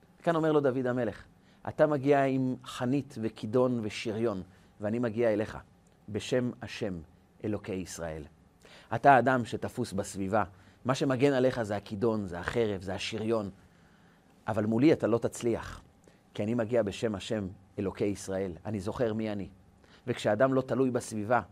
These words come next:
הוא תלוי בעוצמה האלוקית שקיימת בתוכו, הוא בוודאי יכניע גם אחד כמו גוליית. הוא זורק עליו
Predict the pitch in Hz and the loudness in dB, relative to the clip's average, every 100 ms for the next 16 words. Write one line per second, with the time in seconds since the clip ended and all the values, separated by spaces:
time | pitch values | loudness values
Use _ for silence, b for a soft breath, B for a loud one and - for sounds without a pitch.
0 | - - 113 - 107 127 117 107 - 123 | -18 -14 -8 -2 0 2 2 0 -2 -2
1 | 127 110 - 123 107 107 120 139 139 143 | 0 0 -4 -8 -6 -4 -4 -2 -4 -4
2 | 135 147 135 - b b 135 117 107 113 | -4 -4 -6 -14 b b -2 0 2 4
3 | 131 139 110 120 139 117 - b b - | 6 6 4 0 0 0 -4 b b -2
4 | 110 135 123 117 107 - 107 104 101 101 | 4 4 4 0 -2 -2 -2 0 0 -2
5 | - - - _ _ - b b 123 131 | -4 -16 -20 _ _ -20 b b -2 2
6 | 160 165 139 | 2 4 4